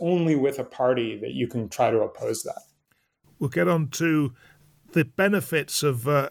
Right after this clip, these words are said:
Speaker 2: having legitimate opposition, uh, later. Just now, sort of defining terms. You've got this phrase, legitimate opposition. What is illegitimate opposition? Can you define that for us?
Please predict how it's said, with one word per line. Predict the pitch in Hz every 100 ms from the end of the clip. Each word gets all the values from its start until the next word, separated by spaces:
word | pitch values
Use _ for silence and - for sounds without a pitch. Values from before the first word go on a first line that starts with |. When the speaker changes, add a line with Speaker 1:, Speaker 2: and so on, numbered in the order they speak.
| 131
Speaker 2:
having | 156 156 139 139 - _ - _
legitimate | 160 151 - 151 147 147 151
opposition, | 127 143 147 135 - 135 120 - _ - - - - _
uh, | 135 135 - -
later. | 160 160 147
Just | 120 160 127
now, | 170 156 143 - -
sort | - 160
of | 123
defining | 143 - 165 147 135
terms. | 147 160 127 110
You've | 156 127
got | 196 202 - - - - - _
this | - 156
phrase, | - 156 123
legitimate | 143 151 135 139
opposition. | 139 123 120 135 127 120 -
What | 170 226
is | 277 233 127 - -
illegitimate | 208 196 - 147 - 120 113 - -
opposition? | 135 127 120 135 135 120
Can | 151
you | 190 202 196 -
define | 156 - 180 165
that | 123 120
for | - 113
us? | - -